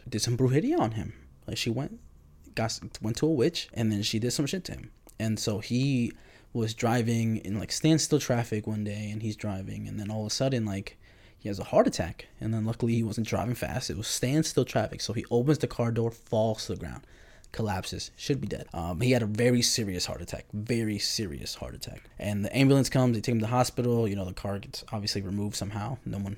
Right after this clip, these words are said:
told me how, <laughs> but, um, gets to the hospital. Um, they treat it. He's okay. And then he's just sick, like, for, like, months. And then he, and somebody recommends, they're like, Hey, you should,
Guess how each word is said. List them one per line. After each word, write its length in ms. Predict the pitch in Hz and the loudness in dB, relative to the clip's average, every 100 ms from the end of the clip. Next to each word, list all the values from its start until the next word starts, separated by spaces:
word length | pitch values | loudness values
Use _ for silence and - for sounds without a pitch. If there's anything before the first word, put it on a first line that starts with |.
| - | -8
told 200 | 98 98 | -6 -4
me 180 | 104 - | -6 -6
how, 180 | 104 101 - | -6 -6 -6
<laughs> 60 | 143 | -6
but, 300 | 151 170 143 | 2 4 4
um, 260 | - 113 - - - - - | 2 -2 -8 -20 -20 -20 -4
gets 140 | 123 | 0
to 60 | 131 | 2
the 40 | |
hospital. 500 | 117 113 - 107 107 - - - - - | 2 0 -2 -2 -4 -8 -20 -20 -20 -8
Um, 140 | 110 107 | -2 -2
they 100 | 101 | 0
treat 300 | - 147 135 | 4 6 6
it. 260 | 127 123 - - - | 6 4 -4 -20 -8
He's 220 | - 107 | -2 -2
okay. 520 | 98 - 123 120 117 | 0 4 8 8 6
And 260 | 113 117 117 | 2 4 6
then 280 | 120 120 110 | 8 6 4
he's 200 | 117 113 | 2 4
just 160 | 110 | 6
sick, 560 | - - 147 - - - - - | 6 6 4 0 -6 -6 -10 -12
like, 180 | - - | -10 -10
for, 340 | - - 60 - | -6 -6 -6 -8
like, 200 | 71 - | -10 -8
months. 600 | 98 101 80 - - - | -4 -2 -2 0 0 0
And 140 | 107 | -4
then 80 | 95 | -8
he, 200 | - 85 - | -8 -12 -8
and 120 | 113 | -6
somebody 400 | 110 110 110 107 | -2 -2 0 -2
recommends, 800 | 104 101 110 120 156 160 147 - - - | -2 -4 0 4 8 8 4 -2 -8 -8
they're 120 | 113 | -4
like, 160 | 107 123 | -2 6
Hey, 240 | 151 160 | 12 12
you 200 | 123 117 | 10 4
should, 400 | 143 - 180 165 | 0 2 0 0